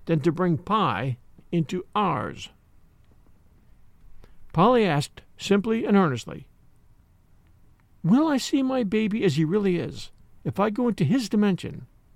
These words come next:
Walcott nodded. Polly said, "Then I want to go." She was smiling weakly. "Hold on,"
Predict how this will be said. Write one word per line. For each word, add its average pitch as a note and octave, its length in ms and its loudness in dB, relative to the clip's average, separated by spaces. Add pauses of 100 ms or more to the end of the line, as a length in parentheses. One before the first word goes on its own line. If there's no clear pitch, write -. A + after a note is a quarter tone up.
(1500)
Walcott C#3 480 0
nodded. D3+ 440 -2 (1200)
Polly E3+ 300 4
said, D3 360 0 (640)
"Then G#3 280 4 (380)
I F#3 80 4
want A#3 260 2
to C4+ 80 -4
go." G3 440 -2 (1000)
She - 140 -2
was D#3+ 160 4
smiling D3 500 2
weakly. C3 440 -2 (1400)
"Hold A3+ 260 4
on," G#2 400 0